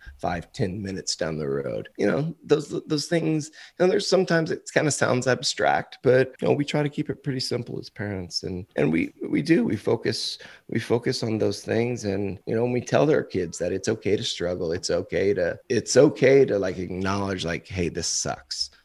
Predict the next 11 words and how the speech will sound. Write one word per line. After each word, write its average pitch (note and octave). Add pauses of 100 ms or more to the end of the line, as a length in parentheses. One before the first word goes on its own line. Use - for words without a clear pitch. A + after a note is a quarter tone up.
(100)
This -
isn't E2+
fun. -
I B2
don't A2+
like -
this. - (500)
I B2
don't, -
Dad, G2+
I, G#2+